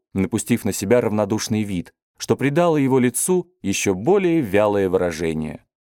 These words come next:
Тем временем жандармы закончили обыск, и офицер предложил Артуру надеть пальто. Артур так и сделал,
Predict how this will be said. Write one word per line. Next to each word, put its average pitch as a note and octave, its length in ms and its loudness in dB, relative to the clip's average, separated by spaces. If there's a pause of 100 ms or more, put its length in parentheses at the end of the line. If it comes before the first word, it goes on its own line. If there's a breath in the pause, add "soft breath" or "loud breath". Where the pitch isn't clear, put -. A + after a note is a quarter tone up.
(280)
Тем E3+ 220 2
временем G#3 400 4
жандармы F3 580 2
закончили D3 600 2
обыск, F#3+ 520 2 (220)
и D3+ 60 2
офицер A3+ 460 2
предложил E3 520 2
Артуру G3+ 380 2
надеть D#3+ 420 0
пальто. D3 580 -2 (440)
Артур C#3 360 0
так F3+ 200 0
и F#3 80 2
сделал, E3 540 0